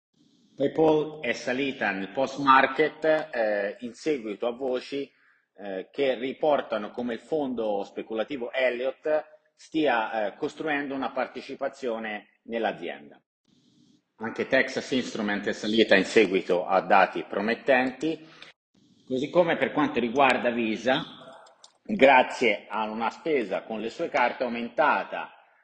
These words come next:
eh, dell'otto per cento, sostenuta da una vigorosa ripresa dei viaggi all'estero.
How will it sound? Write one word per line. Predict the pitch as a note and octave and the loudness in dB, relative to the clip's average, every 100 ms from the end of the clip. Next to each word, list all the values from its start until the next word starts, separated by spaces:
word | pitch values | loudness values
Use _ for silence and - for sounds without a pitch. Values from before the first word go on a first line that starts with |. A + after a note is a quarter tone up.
| _ | _
eh, | G#2+ G2+ F2+ | -10 -8 -6
dell'otto | F#2+ A#2 D3 D3 | -6 -4 -4 -4
per | A#2 C#3+ | -8 -10
cento, | - G2+ E2 D#2+ - A2 - | -8 -8 -8 -12 -10 -10 -10
sostenuta | - B2 - D3+ C3+ A#2+ C3 B2+ _ _ _ _ | -14 -14 -10 -8 -8 -4 -4 -4 _ _ _ _
da | - A2+ | -8 -2
una | A2+ | 0
vigorosa | A2+ B2+ D3+ D3 A#2+ | 0 0 0 0 0
ripresa | C3 C3 G2 F2+ G2 F#2+ | -2 -2 -2 0 0 0
dei | G#2 A2 | -2 -2
viaggi | A#2 G#2 F2 D#2+ F2+ F2 - - | 2 2 2 -2 -6 -8 -10 -2
all'estero. | G#2+ F#2+ C2+ C2 - B1+ A#1+ | 4 4 2 -4 -12 -16 -18